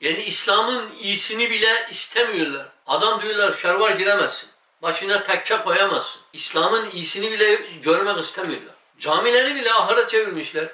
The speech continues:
Bu dönemde İslam'ın kim Kur'an'ını muhafaza etti? İstanbul gibi bir yerde ve ondan sonra şubeleri bütün Türkiye'de kim muhafaza etti? Sen neredeydin? C vitaminindeydin sen.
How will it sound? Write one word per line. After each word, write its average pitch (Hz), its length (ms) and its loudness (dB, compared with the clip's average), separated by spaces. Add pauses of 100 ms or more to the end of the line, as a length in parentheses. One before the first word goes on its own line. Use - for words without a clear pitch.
(440)
Bu 294 240 -2
dönemde 214 680 0 (320)
İslam'ın 226 880 0 (160)
kim 330 360 -2
Kur'an'ını 175 800 -2 (300)
muhafaza 147 520 0
etti? 143 360 -10 (220)
İstanbul 214 640 -2
gibi 180 320 -8
bir 190 120 -4
yerde 180 560 2
ve 190 320 2 (260)
ondan 202 400 -2
sonra 196 280 -2
şubeleri 196 600 0
bütün 185 280 -10
Türkiye'de 165 560 -4 (120)
kim 302 240 0
muhafaza 147 520 0
etti? 214 380 -10 (120)
Sen 269 340 0
neredeydin? 170 540 0 (160)
C 285 260 0
vitaminindeydin 196 880 0
sen. - 180 -20